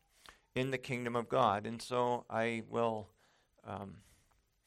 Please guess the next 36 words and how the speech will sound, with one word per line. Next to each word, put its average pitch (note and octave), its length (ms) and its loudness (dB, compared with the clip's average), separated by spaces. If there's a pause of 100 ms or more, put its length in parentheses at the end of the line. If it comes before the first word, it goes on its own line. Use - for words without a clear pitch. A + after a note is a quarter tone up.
(220)
pass B2 320 -2
by A#2 320 4
an A2+ 140 0
opportunity A2+ 600 -2
to G2+ 120 -8
speak - 420 -4
on G#2+ 160 0
this, A2+ 420 -4 (340)
since - 320 -10
we A#2 100 -4
will A2+ 120 0
be A2 120 -4
looking A#2+ 380 -2
at A2 140 -8
this A2 220 -10
topic, A#2 480 -4 (100)
Lord A2+ 200 -4
willing, B2 280 0
in A2+ 80 -6
a A2+ 60 -6
few A#2+ 180 -8
minutes. A#2 380 -4
I G#2+ 100 0
thought B2+ 300 4
of - 160 -4
putting A#2+ 400 -2
the G#2+ 240 -6 (480)
baptism, A2+ 800 0 (840)
um, G2+ 200 -8 (120)
after A#2 460 -2
the G2+ 300 -4 (1300)
sermon A#2+ 480 -2
for A2 160 -2
that G#2+ 260 0
reason, C3+ 440 -2 (540)
but A#2+ 380 4